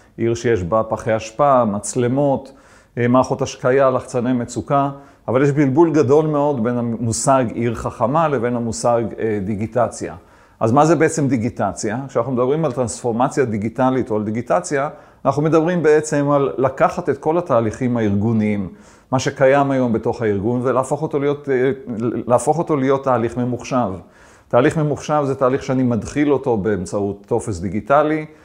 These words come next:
יש איזשהו workflow מאחורה, והוא מחליף לחלוטין את כל ה-, אה, את כל הניירת שהיום אנחנו, אה, משתמשים בה. והקורונה בעצם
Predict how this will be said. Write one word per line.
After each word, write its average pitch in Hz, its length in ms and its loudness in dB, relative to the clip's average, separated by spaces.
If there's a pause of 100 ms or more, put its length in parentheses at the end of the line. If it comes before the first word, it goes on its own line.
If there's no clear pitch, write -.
(160)
יש 123 200 0
איזשהו 123 560 2
workflow 110 320 -2
מאחורה, 160 600 0 (400)
והוא 127 200 4
מחליף 165 380 0
לחלוטין 131 560 0
את 107 80 -6
כל 117 300 -2
ה-, 110 340 2 (340)
אה, 107 220 -2
את 107 100 -6
כל 131 180 2
הניירת 110 640 0
שהיום 104 400 -2
אנחנו, 104 520 -6
אה, 101 100 -8
משתמשים 101 600 -8
בה. 80 100 -6 (1000)
והקורונה 156 460 4
בעצם 135 580 0